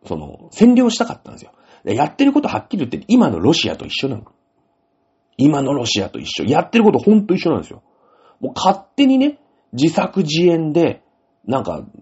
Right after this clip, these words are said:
爆弾ドーンって爆発、その、自分たちが使える鉄道を爆破してみせて、ね。で、なんか知んないけど、うん、中国軍がやったって、い-、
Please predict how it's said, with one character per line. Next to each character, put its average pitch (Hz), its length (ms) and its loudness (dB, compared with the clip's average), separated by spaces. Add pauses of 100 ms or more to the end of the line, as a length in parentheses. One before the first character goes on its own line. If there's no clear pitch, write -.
(140)
爆 98 400 -2
弾 117 240 4
ド 123 100 0
ー 123 200 0
ン 104 40 -2
っ - 20 -2
て - 80 -10
爆 - 260 -8
発、 104 240 -10
そ 95 120 -8
の、 85 180 -6 (380)
自 98 120 2
分 104 100 4
た 98 80 0
ち 82 120 -8
が - 80 -8
使 - 200 -2
え 98 100 2
る 95 120 -2
鉄 98 220 -4
道 95 100 2
を 95 180 2
爆 - 300 -4
破 - 160 -4
し - 100 -6
て 117 120 0
み 117 160 2
せ - 180 -8
て、 85 460 -4 (400)
ね。 269 240 0 (340)
で、 107 60 -6
な 143 100 -4
ん - 20 -6
か - 80 -8
知 127 120 -4
ん - 20 -2
な 139 100 0
い 131 60 -4
け 113 80 -6
ど、 147 320 0 (240)
う 101 200 -2
ん、 98 40 -4
中 123 140 -6
国 143 160 0
軍 165 160 2
が 156 80 -2
や 135 140 -4
っ - 100 -20
た 170 180 4
っ - 120 -4
て、 - 80 -14
い-、 - 200 -18